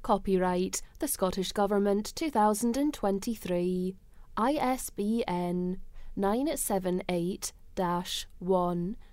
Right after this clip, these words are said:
dash eight three five two one dash one five six dash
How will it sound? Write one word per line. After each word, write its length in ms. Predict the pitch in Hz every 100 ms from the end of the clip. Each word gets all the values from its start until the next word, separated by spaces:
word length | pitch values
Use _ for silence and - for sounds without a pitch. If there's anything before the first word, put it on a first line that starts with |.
| -
dash 540 | 185 175 175 180 - - - -
eight 320 | 240 311 - -
three 400 | - 226 190 190
five 520 | - 196 180 180 185 -
two 420 | - 208 185 185 -
one 520 | 180 180 175 175 202 - - - -
dash 560 | 180 175 180 - - - -
one 340 | 185 233 285 294
five 480 | - 185 175 180 175
six 680 | - - 240 - - - - - -
dash 580 | - 208 214 247 - -